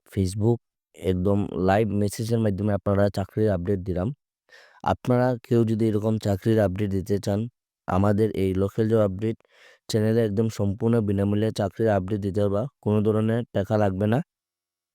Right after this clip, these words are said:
আপনারা Facebook অথবা আপনারা, আপনারা মেইলও করতে পারবেন, মেইল ডিটেইল of পিন্টু দেব ডাবল থ্রি at the rate gmail dot com। এই মেইলের মাধ্যমে মেইল করলে পরে আপনারা সম্পূর্ণ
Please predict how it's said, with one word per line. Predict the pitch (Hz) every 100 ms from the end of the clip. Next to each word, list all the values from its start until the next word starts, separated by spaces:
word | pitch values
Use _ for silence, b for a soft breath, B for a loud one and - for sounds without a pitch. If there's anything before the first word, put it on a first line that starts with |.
| _ _ _ _ _ B B B B
আপনারা | 101 - 123 131
Facebook | - 117 107 127 131
অথবা | 113 113 117 113
আপনারা, | 101 - 113 110 104 -
আপনারা | - 113 113
মেইলও | 107 107 120
করতে | 113 113 117
পারবেন, | 110 113 107
মেইল | 101 113 113
ডিটেইল | 110 117 113
of | -
পিন্টু | 113 107 117
দেব | 113 123 - b b b b -
ডাবল | 107 107 120
থ্রি | 117 127 127 -
at | 101
the | 101 113
rate | 117 104
gmail | 104 110
dot | 107 -
com। | 117 117 -
এই | 101
মেইলের | 101 107 120
মাধ্যমে | 120 107 120 123
মেইল | 107 101 107
করলে | 117 113
পরে | 113 113
আপনারা | 107 - 110 110
সম্পূর্ণ | - 101 - 113